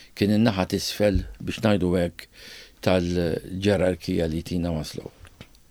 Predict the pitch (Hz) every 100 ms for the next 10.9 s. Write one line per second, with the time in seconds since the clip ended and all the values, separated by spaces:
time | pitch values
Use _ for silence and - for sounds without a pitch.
0 | - 104 135 135 123 143 139 160 165 _
1 | - - - - - - 117 - 139 143
2 | 120 107 104 82 78 104 139 73 67 -
3 | _ _ _ _ _ _ _ _ _ -
4 | 87 78 - 139 - 120 113 - 110 120
5 | 117 120 117 - - _ - _ - -
6 | - - - 120 - 98 85 92 120 120
7 | 98 80 - - - - 113 107 95 92
8 | 113 117 95 82 67 - 98 120 104 92
9 | 101 131 147 - - - - - - 113
10 | 113 - 98 85 98 127 156 78